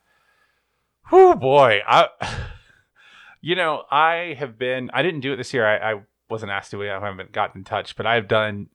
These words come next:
with the Rock M Nation guys on their podcast. I've done a couple of previews with them and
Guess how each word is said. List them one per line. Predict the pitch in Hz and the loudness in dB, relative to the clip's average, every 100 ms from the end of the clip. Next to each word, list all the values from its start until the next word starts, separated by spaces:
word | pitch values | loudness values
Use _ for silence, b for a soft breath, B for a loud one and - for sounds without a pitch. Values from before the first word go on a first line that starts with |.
| - | -12
with | 107 98 _ | -10 -10 _
the | 113 101 98 95 95 95 | -14 -14 -14 -18 -18 -6
Rock | 107 107 | -4 -4
M | 110 101 | -4 -6
Nation | 101 98 113 | -8 -10 -4
guys | 110 110 107 | 0 0 0
on | 104 | -6
their | 98 | -8
podcast. | - 101 107 104 - | -6 -6 -4 -6 -6
I've | 92 | -8
done | 98 | -8
a | 98 | -8
couple | 101 95 | -12 -12
of | 98 | -12
previews | 104 101 104 | -14 -14 -16
with | 107 | -12
them | 104 107 107 b b b b _ - | -6 -6 -6 b b b b _ -6
and | 113 110 104 98 95 | -2 -2 -2 -6 -10